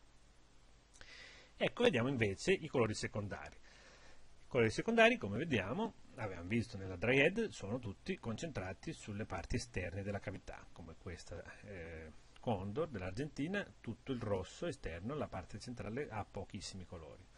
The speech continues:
Questa è un'agata tedesca, anche qui ci sono bellissimi toni di rosa, tutti concentrati nella parte esterna, una, un'agata di Kerushen, vediamo che il centro è completamente bianco, Lake Superior, un altro deposito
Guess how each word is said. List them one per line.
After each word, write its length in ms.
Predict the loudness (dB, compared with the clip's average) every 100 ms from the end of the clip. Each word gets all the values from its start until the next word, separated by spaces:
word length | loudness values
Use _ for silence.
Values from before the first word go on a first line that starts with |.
| -20 -20 -20
Questa 440 | -8 -6 -4 -4 -6
è 40 |
un'agata 440 | -6 -8 -8 -8
tedesca, 500 | -4 -2 -2 -4 -4
anche 220 | -4 -4 -6
qui 260 | -4 -6 -8 -16
ci 120 | -16
sono 240 | -12 -10 -10
bellissimi 1200 | -12 -14 -14 -12 -10 -4 -4 -4 -8 -10 -10 -10
toni 400 | -4 -4 -2 -6 -8
di 140 | -2
rosa, 420 | 0 0 -2 -4
tutti 220 | -6 -8 -10
concentrati 600 | -10 -8 -8 -8 -8 -6
nella 160 | -6
parte 300 | -6 -10 -10
esterna, 560 | -10 -6 -6 -6 -6 -8 -10 -14 -14 -14 -16 -18 -18 -8
una, 400 | -4 -2 -4 -6
un'agata 380 | -4 0 0 -2
di 100 | -6
Kerushen, 560 | -2 2 4 2 0 -4
vediamo 260 | -4 -4
che 100 | -6
il 60 | -6
centro 300 | -4 -4 -4
è 40 |
completamente 520 | -8 -10 -8 -8 -6 -4
bianco, 600 | -4 -4 -8 -8 -8 -8 -14 -20 -20 -16
Lake 200 | -6 -4
Superior, 560 | -4 0 4 4 4 -2
un 160 | -4 -2
altro 460 | 0 -2 -6 -6
deposito 580 | -6 2 2 2 -6 -12